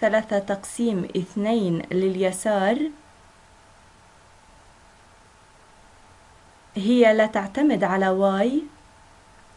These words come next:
فقط تعتمد على إكس تمامًا هكذا.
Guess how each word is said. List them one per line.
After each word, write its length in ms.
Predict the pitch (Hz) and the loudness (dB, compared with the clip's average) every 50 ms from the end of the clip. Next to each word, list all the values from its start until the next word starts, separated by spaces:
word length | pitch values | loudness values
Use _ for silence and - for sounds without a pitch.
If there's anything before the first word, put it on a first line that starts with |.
| - - | -6 0
فقط 460 | 254 247 247 240 233 247 302 294 - | 0 0 2 2 0 0 0 -2 -4
تعتمد 640 | - 247 240 - 226 214 214 - 233 226 214 202 190 | -6 -6 -2 -2 -2 -2 -2 -4 -4 -2 -2 -2 -2
على 280 | 185 180 190 185 180 175 | -2 -2 0 0 0 0
إكس 460 | - - - 269 302 - - - - - | 0 0 -2 -4 -4 -8 -12 -16 -12 -4
تمامًا 680 | - 233 220 214 220 226 226 214 202 185 170 165 160 160 - | -2 -2 0 0 0 0 0 0 0 -2 -2 -2 -2 -4 -4
هكذا. 560 | - 214 220 220 - 196 175 160 175 185 226 | -4 -4 -4 -4 -4 -4 -4 -2 0 -2 -2